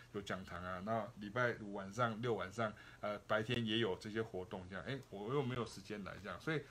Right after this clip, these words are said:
这个时间上是很难去巧的哈，没有办法，没有办法尽心如意哈。我，我常常有时候讲到一个，一个，一个比喻啊哈，就是说我是那个煮面的老板这样哈，那煮，煮面头家这样哈，你讲，“哎，头家，老板，你帮我煮一碗面，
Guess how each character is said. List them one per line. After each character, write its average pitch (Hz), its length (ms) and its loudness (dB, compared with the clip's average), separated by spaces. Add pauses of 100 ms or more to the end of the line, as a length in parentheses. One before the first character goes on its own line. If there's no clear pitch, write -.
(200)
这 - 80 2
个 185 80 10
时 147 140 2
间 156 200 4
上 156 200 8
是 135 100 0
很 110 220 0
难 92 200 -4
去 117 240 -2
巧 - 520 -2
的 - 80 -8
哈， 98 40 -2
没 117 140 2
有 151 60 6
办 156 180 8
法， 120 220 4 (400)
没 151 120 2
有 160 60 6
办 156 180 8
法 110 220 6
尽 131 260 2
心 117 340 2
如 98 200 -4
意 107 140 -2
哈。 98 140 -4
我， 104 200 -2 (100)
我 110 120 0
常 117 160 2
常 139 80 2
有 120 100 2
时 120 80 -2
候 131 120 2
讲 98 280 -2
到 117 140 2
一 117 80 2
个， 98 240 -4 (260)
一 117 80 -4
个， 107 200 -2
一 117 160 -4
个 117 80 0
比 107 260 -4
喻 117 260 0
啊 95 120 -10
哈， 98 180 -4
就 107 60 -6
是 110 60 -4
说 123 220 0 (640)
我 113 140 -2
是 131 80 -2
那 170 100 2
个 160 80 4
煮 113 220 0
面 131 260 2
的 107 200 2
老 101 220 2
板 - 280 0 (100)
这 104 80 -4
样 95 80 -4
哈， 95 260 -4
那 117 120 0
煮， 107 160 -4
煮 - 100 -10
面 123 160 0
头 120 200 -2
家 101 80 -8
这 107 200 -2
样 101 180 -2
哈， 98 160 -4
你 120 100 -2
讲 139 240 4
，“哎， 160 200 2 (180)
头 127 120 4
家， 139 100 4 (560)
老 151 140 10
板， 143 200 6
你 117 60 4
帮 147 160 8
我 135 80 6
煮 113 180 0
一 131 80 4
碗 123 200 4
面， 120 280 2